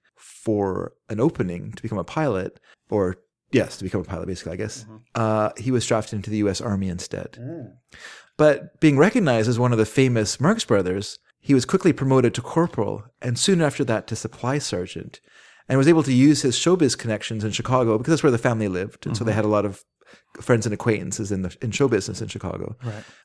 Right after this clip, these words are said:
Speaker 1: Uh, he was able to use those connections to kind of become that sort of entertainment, uh, organizer. So he would take officers around to the various, you know, vaudeville places
Speaker 2: Right.
Speaker 1: and to meet the chorus girls and have a good
Speaker 2: Sure.
Speaker 1: time and whatnot. And, you know, he really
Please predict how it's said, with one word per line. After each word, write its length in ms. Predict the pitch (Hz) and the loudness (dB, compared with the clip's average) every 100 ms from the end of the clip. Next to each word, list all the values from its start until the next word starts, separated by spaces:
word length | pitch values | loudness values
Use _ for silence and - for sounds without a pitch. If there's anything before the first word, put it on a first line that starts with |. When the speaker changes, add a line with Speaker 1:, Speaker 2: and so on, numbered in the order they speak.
| - | -2
Speaker 1:
Uh, 160 | 110 | 2
he 100 | 110 | 4
was 100 | 139 | 6
able 160 | 139 123 | 6 4
to 120 | 127 | 4
use 140 | 123 123 | 2 2
those 120 | 110 | 0
connections 480 | 120 110 - 104 - | -2 -2 -4 -8 -8
to 80 | 123 | -4
kind 160 | 131 | -4
of 100 | 107 | -4
become 180 | 117 123 | -4 -2
that 140 | 104 | 0
sort 120 | - 110 | -2 -4
of 40 | - | -2
entertainment, 840 | 131 120 - 147 117 87 - - _ _ | 0 0 0 -2 -2 -6 -10 -20 _ _
uh, 160 | 104 87 - | -8 -4 -2
organizer. 500 | 107 98 87 - - | -2 -2 -4 -8 -6
So 140 | 113 | -4
he 140 | 98 | 0
would 280 | 110 98 - - - - _ - | 0 -2 -8 -20 -20 -20 _ 0
take 280 | 135 104 - | 0 0 -2
officers 360 | 123 147 131 110 | -2 0 -2 -2
around 280 | 104 101 98 | 0 0 -2
to 60 | |
the 80 | 107 | -4
various, 380 | 101 92 92 - _ - | -2 -4 -4 -10 _ -10
you 80 | |
know, 100 | 85 | -10
vaudeville 320 | 85 98 101 95 | -4 -4 -4 -6
places 400 | 110 104 107 107 | -6 -4 -4 -2
Speaker 2:
Right. 160 | 104 | -2
Speaker 1:
and 140 | 95 - | -4 -10
to 80 | 92 | -6
meet 160 | 107 | -6
the 200 | 101 - - - | -6 -8 -12 -20
chorus 280 | - 165 160 | 0 2 4
girls 400 | - 131 127 120 | 4 6 6 4
and 80 | 113 | 0
have 160 | 113 95 | -2 -2
a 40 | |
good 160 | 98 101 | -6 2
Speaker 2:
Sure. 80 | 131 139 | 4 4
Speaker 1:
time 120 | 127 | 2
and 100 | 110 | 0
whatnot. 380 | 101 120 110 - - - - | 0 0 -4 -6 -20 -20 -6
And, 340 | 135 127 123 - _ - | -2 -2 -4 -8 _ -2
you 80 | 160 | 2
know, 300 | 107 101 - | 4 2 -6
he 160 | - 123 | -2 4
really 440 | 123 107 101 | 4 4 2